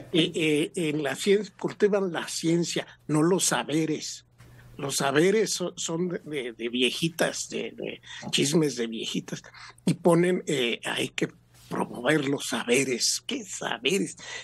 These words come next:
Ni que ocho cuartos, eh. El Consejo de Ciencias y Humanidades. ¿Cómo que, qué es eso? O el otro día dice este,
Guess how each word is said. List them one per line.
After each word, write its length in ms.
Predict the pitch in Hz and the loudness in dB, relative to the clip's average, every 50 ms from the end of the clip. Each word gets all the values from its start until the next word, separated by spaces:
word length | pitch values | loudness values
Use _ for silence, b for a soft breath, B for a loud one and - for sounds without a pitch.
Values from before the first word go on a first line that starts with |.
| B - | B -8
Ni 120 | 135 123 | -6 -2
que 120 | - - | 2 2
ocho 240 | 165 151 - - 147 | 2 2 0 -4 -4
cuartos, 640 | - - - - - - - - - - - - - | -4 -6 -6 -4 -2 -4 -4 -6 -8 -8 -8 -6 -6
eh. 80 | 131 - B B B B B - | -8 -8 B B B B B 6
El 180 | 175 151 143 | 6 6 6
Consejo 520 | - 170 156 147 143 - 202 202 202 202 180 | 4 2 2 2 4 4 2 2 4 0 0
de 140 | 160 151 | 0 -4
Ciencias 720 | 151 - - 202 190 196 185 - - 208 175 - - - - B B B B B B _ _ _ _ _ _ - - - - - - - - | -4 -4 0 2 2 2 2 0 0 0 0 -2 -4 -10 -18 B B B B B B _ _ _ _ _ _ -20 -20 -20 -20 -20 -14 -6 -2
y 100 | - - | 0 2
Humanidades. 840 | 147 147 139 131 127 123 113 117 - - - - - - - 196 - - - - | 2 2 0 0 0 0 0 0 0 0 0 -2 -2 -2 -2 -4 -6 -8 -10 -6
¿Cómo 280 | - - 233 330 - | 0 0 0 0 2
que, 160 | - - 262 - - _ - 180 160 156 147 - - | 4 4 4 4 2 _ -2 0 0 0 0 -2 -4
qué 100 | - 220 | -2 -2
es 200 | - - - - | -2 0 2 4
eso? 340 | 185 202 208 - - 156 - B B B B B B - | 4 4 4 2 -4 -6 -6 B B B B B B 2
O 220 | 170 156 175 - | 4 4 4 4
el 200 | - 170 160 156 | 2 0 2 2
otro 300 | 175 196 185 - 196 160 | 0 0 2 0 0 0
día 240 | 151 160 165 170 165 | 2 0 0 0 0
dice 380 | 147 143 160 156 - - - 147 | -2 -4 -8 -10 -10 -12 -14 -14
este, 280 | - _ - - 165 | -16 _ -12 -12 -12